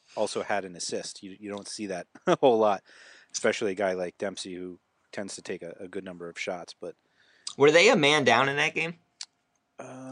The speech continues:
Speaker 2: Or was it the other way around? Was Vancouver and
Speaker 1: I thought it was the other way around, but I could be wrong about that.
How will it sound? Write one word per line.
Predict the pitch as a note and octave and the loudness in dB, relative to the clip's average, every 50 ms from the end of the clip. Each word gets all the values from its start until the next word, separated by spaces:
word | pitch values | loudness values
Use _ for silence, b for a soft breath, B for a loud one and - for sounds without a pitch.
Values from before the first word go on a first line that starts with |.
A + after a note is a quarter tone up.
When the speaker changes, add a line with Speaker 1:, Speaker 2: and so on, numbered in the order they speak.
| - - | -6 0
Speaker 2:
Or | A#2 A#2+ | 0 2
was | A#2 B2 B2 B2+ | 4 4 4 4
it | C3 B2 | 2 2
the | A#2+ C3 A2+ A2+ | 4 4 4 6
other | A2+ A2+ A#2 A2+ | 6 4 4 2
way | A2 G#2+ G#2 | 2 2 2
around? | G#2 G#2+ G#2+ G#2+ G2 | 2 2 0 0 -2
Was | F#2+ F#2 F#2 | -4 -6 -6
Vancouver | G2+ G2+ G2 F#2+ F#2 - A2 A2 G#2+ G#2+ G#2 G2 | -6 -6 -6 -6 -6 -6 -6 -4 -2 -2 -2 0
and | F#2+ F#2 | -2 -2
Speaker 1:
I | F2+ | -6
thought | E2+ E3 E3+ E3+ | -6 -6 -6 -6
it | C#3+ | -8
was | A#2 G2+ - | -10 -10 -10
the | A2+ A2+ | -8 -8
other | A2 A2 G#2+ | -6 -4 -4
way | G#2 G#2 | -4 -4
around, | G2+ G#2 G2+ F#2+ F#2+ | -4 -6 -8 -8 -8
but | G2+ G2+ | -8 -8
I | |
could | F#2+ - - C#3+ C3+ | -8 -6 -8 -8 -8
be | A#2 G#2 | -8 -10
wrong | G#2 G2 F#2 F2 | -10 -12 -14 -14
about | D#2+ E2 E2 - - | -12 -12 -14 -12 -12
that. | F2 E2+ - | -14 -14 -14